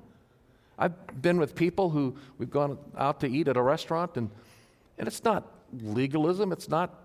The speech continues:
anything, um, f-, sinful or fleshly, but they'll ask,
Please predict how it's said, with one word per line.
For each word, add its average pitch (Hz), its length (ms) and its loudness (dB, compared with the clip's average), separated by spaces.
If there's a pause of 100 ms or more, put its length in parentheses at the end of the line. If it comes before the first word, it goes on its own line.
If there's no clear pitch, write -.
(680)
anything, 160 580 0 (1300)
um, 95 320 -6 (760)
f-, - 180 -20 (120)
sinful - 640 0
or 90 120 0
fleshly, 151 680 0 (720)
but - 140 -2
they'll 190 180 2
ask, 175 400 0